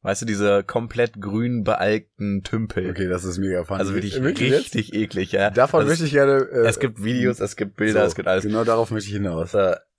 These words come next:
Speaker 1: es ist also wirklich turbo ekelhaft. Also es war einfach What Are the Odds, dass du für hundert Euro jetzt hier einmal, äh,
Speaker 2: Aber What Are
Speaker 1: reinspringst,
Speaker 2: the
Speaker 1: so.
Speaker 2: Odds, dass du für hundert Euro, das finde ich schon Respekt.
Speaker 1: Genau. Also ich hab dann, hab's dann quasi auch verloren, bin dann auch rein. Und, ähm,
Speaker 2: Wie viel waren denn die Odds dann?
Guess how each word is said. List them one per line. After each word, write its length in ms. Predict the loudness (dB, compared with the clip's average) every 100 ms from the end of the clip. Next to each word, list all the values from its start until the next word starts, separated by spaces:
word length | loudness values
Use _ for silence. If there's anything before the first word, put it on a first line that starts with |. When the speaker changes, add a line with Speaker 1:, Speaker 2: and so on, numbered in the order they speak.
| _ -20 -10
Speaker 1:
es 60 | -6
ist 80 | -2
also 180 | -2 -2
wirklich 220 | -4 -4 -8 -12 -12 -10
turbo 760 | -10 -4 0 2 0 0 0
ekelhaft. 440 | 0 -2 -2 -4 -4
Also 140 | -6
es 160 | -6 -2
war 220 | 0 2
einfach 200 | 0 -2
What 160 | -2 0
Are 80 | 2
the 60 |
Odds, 220 | 2 0 -2
dass 120 | -6
du 80 | -4
für 160 | -4
hundert 220 | -2 -2 0
Euro 380 | 0 2 2 2
jetzt 220 | -2 -2
hier 120 | 0
einmal, 640 | 0 0 2 2 0 -2 -8
äh, 60 | -12 -6 -4 -4 -4 -4
Speaker 2:
Aber 160 | 2 4
What 180 | 4 4
Are 0 |
Speaker 1:
reinspringst, 100 | 2
Speaker 2:
the 80 | 0
Speaker 1:
so. 60 |
Speaker 2:
Odds, 140 | 0 -2
dass 140 | -6
du 80 | -6
für 160 | -4 -2
hundert 240 | 0 0
Euro, 160 | 2 2
das 160 | 0
finde 140 | 0 -4
ich 60 |
schon 360 | 0 0 0 -2 _ _
Respekt. 640 | -2 0 0 0 -2 -16 -8
Speaker 1:
Genau. 320 | -4 -2 -4
Also 280 | -4 -2 0
ich 140 | 0 -2
hab 140 | -2
dann, 400 | -2 -2 -2 -6
hab's 160 | -6 -6
dann 140 | -8
quasi 220 | -4 -2 -2
auch 100 | -2
verloren, 320 | -2 0 -2
bin 80 | -4
dann 120 | -4
auch 160 | -4
rein. 240 | -2 -2 -4 -12 -20 -20 _ _
Und, 480 | 2 2 0 -4 0
ähm, 320 | 0 0 0
Speaker 2:
Wie 100 | -2
viel 180 | 0 0
waren 140 | 2
denn 100 | 0
die 80 | 0
Odds 260 | -2 -4 -6
dann? 300 | -6 -6